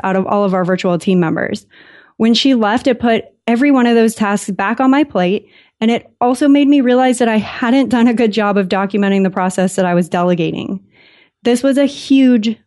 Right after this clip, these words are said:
wake-up call for me. So right now, we're in the process of finding another virtual team member through Chris Ducker's Virtual Staff Finder, and we cannot <laughs> wait to welcome them on board. So excited about that. Um, Chris Ducker's service has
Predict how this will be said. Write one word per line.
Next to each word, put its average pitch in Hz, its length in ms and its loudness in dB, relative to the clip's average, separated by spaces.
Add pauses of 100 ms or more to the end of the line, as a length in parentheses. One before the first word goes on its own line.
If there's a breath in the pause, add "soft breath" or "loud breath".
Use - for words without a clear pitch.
(220)
wake-up 214 340 0
call 180 200 -2
for 175 160 -4
me. 165 360 -6 (480 soft breath)
So 233 560 -2 (440)
right 254 260 2
now, 247 220 0
we're 240 120 0
in 247 120 2
the 247 40 0
process 233 400 -2
of 220 100 -2
finding 202 280 0
another 202 320 2
virtual 269 380 2
team 214 200 0
member 196 280 2
through 202 240 2
Chris 202 260 -2
Ducker's 208 380 0
Virtual 190 420 0
Staff 175 320 -4
Finder, 165 480 -2
and 196 240 2
we 196 160 0
cannot 202 680 0
<laughs> - 40 -8
wait 214 400 0
to 208 140 0
welcome 190 320 0
them 185 160 0
on 180 160 0
board. 185 320 0
So 254 260 -2
excited 180 460 0
about 165 280 -2
that. 170 360 -4 (540 loud breath)
Um, 208 260 -2
Chris 262 260 -4
Ducker's 240 360 -2
service 214 360 0
has 202 260 -2